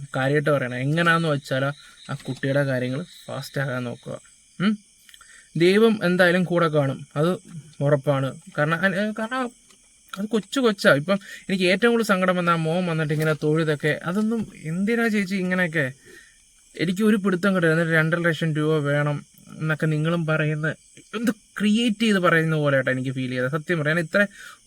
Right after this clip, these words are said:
ഇത്രയും ഞാനൊരു വീഡിയോയിൽ ഇങ്ങനെ ഇതായിട്ട് ഞാൻ സംസാരിച്ചില്ല ആരോടും ഈ അടുത്ത സമയത്ത്. ആ കൊച്ചൻ്റെ നിപ്പും കാര്യങ്ങളൊക്കെ കാണുമ്പോൾ നമുക്ക് ദണ്ണം വരും ചേച്ചി, ഉള്ള കാര്യം പറയാലോ. എന്നിട്ട് പിറ്റേ ദിവസം വന്നിട്ട് പോസ്റ്റ് ഫ്രീ ആണ്, എന്നിട്ട് ചെലവിനുണ്ടാക്കാനാണെന്ന്.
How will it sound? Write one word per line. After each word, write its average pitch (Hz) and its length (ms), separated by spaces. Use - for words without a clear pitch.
ഇത്രയും 254 400
ഞാനൊരു 202 320
വീഡിയോയിൽ 170 360
ഇങ്ങനെ 180 240
ഇതായിട്ട് 151 320
ഞാൻ 143 120
സംസാരിച്ചില്ല 131 640
ആരോടും 120 380
ഈ 143 120
അടുത്ത 147 240
സമയത്ത്. 123 400
ആ 170 80
കൊച്ചൻ്റെ 175 460
നിപ്പും 160 320
കാര്യങ്ങളൊക്കെ 143 420
കാണുമ്പോൾ 139 240
നമുക്ക് 143 240
ദണ്ണം 151 320
വരും 120 180
ചേച്ചി, 123 300
ഉള്ള 151 180
കാര്യം 135 220
പറയാലോ. 123 280
എന്നിട്ട് 190 320
പിറ്റേ 160 260
ദിവസം 165 260
വന്നിട്ട് 143 320
പോസ്റ്റ് 139 380
ഫ്രീ 135 180
ആണ്, 139 160
എന്നിട്ട് 135 220
ചെലവിനുണ്ടാക്കാനാണെന്ന്. 135 1000